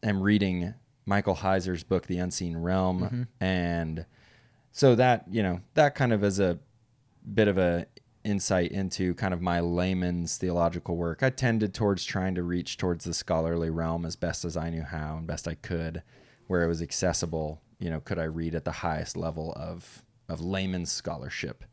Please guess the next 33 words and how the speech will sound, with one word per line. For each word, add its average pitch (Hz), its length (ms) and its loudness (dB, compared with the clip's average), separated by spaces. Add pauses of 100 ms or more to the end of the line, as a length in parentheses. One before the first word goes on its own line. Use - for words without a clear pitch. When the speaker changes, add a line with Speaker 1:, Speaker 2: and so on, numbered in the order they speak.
(420)
Speaker 1:
And, 90 540 2
um, 78 440 -2 (160)
Michael 139 220 4
Heiser's 104 320 4
a 80 40 -4
legit 85 360 -2
scholar, 80 520 -2
but, 90 320 2 (240)
but 92 280 2
he 98 180 -2
was 87 140 0
writing 85 460 2 (220)
down 85 280 0
towards 82 320 -6
lower 82 300 -2
levels. 82 480 -4
And, 82 280 -8
and 87 140 -6
I, 82 160 -4 (580)
yeah, 101 280 2 (160)
picked 104 180 -2
up 95 100 0
this 87 140 -6
book, 123 320 4 (760)
and 113 100 4
all 117 160 8
of 95 60 2
a 92 60 0
sudden 98 360 4
my 82 240 0 (180)
imagination 90 720 0
was 80 120 -6
just - 240 -8